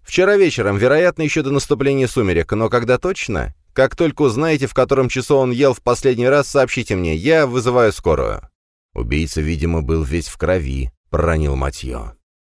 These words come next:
"Несомненно, но он переодевался недалеко отсюда, примерно здесь", — произнес Адамберг, указав на вытоптанный круг в метре от головы покойника, усеянный каплями крови, которых было гораздо больше, чем обычно.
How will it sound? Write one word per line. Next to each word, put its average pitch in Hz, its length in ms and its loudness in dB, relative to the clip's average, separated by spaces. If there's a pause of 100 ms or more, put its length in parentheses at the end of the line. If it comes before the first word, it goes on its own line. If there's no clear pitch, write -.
(240)
"Несомненно, 120 720 2
но 117 180 2
он 170 120 2
переодевался 139 600 2
недалеко 110 380 2
отсюда, 76 540 -2
примерно 175 640 2
здесь", — 80 760 -4
произнес 78 580 -2
Адамберг, 85 540 -2
указав 113 540 -2
на 107 180 0
вытоптанный 101 540 -2
круг 120 300 -2
в 71 120 -2
метре 92 380 0
от 80 100 0
головы 82 340 2
покойника, 104 680 -2 (100)
усеянный 104 460 -2
каплями 78 440 0
крови, 101 360 0
которых 104 480 -4
было 95 240 0
гораздо 76 460 -2
больше, 78 340 -2
чем 73 240 -4
обычно. 62 720 -6